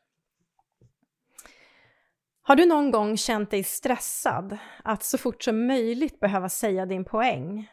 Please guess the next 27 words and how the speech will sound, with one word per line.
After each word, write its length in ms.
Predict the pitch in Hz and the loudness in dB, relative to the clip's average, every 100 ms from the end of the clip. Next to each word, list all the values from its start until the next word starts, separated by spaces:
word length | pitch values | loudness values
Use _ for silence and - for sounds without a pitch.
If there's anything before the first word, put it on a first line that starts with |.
| - - | -10 -2
innan 460 | 247 233 262 285 | 0 2 0 0
någon 160 | 226 202 | 0 -2
annan 320 | 175 175 180 | -2 -6 -8
hoppar 320 | 202 - 196 | -10 -8 -4
in 360 | 240 202 202 214 | -4 -4 -8 -12
och 140 | - 208 | -14 -10
tar 140 | 214 | -8
över 560 | - 254 240 - - - | -4 -4 -6 -8 -12 -10
en 320 | 196 190 185 | -10 -8 -10
konversation? 920 | - 208 196 196 226 - 330 - 233 240 _ _ _ _ _ _ - _ _ _ _ _ _ _ _ _ _ _ _ _ _ _ _ _ _ _ _ _ _ _ | -8 -6 -6 -8 -8 -6 -6 -6 -16 -18 _ _ _ _ _ _ -20 _ _ _ _ _ _ _ _ _ _ _ _ _ _ _ _ _ _ _ _ _ _ _
Har 160 | - 269 | 4 6
du 60 | |
någon 240 | 277 294 269 | 6 4 2
gång 180 | 240 | 2
känt 460 | 247 302 294 254 - | 0 0 2 0 -2
att 140 | 226 | -2
det 100 | 240 | 0
du 80 | 214 | 0
vill 180 | 202 214 | 0 -2
säga 720 | - - 294 226 269 269 196 - _ - | 0 2 4 2 0 -2 -2 -8 _ -6
inte 380 | 240 220 196 214 | 0 0 0 -4
når 140 | 208 | -6
fram 580 | 202 - 339 262 - 214 - _ | -6 -2 -2 -2 -6 -10 -12 _
till 160 | - 202 | -4 -2
den 220 | 175 180 | -2 -4
som 240 | - 190 175 | -6 -8 -6
du 420 | 165 165 196 | -6 -6 -10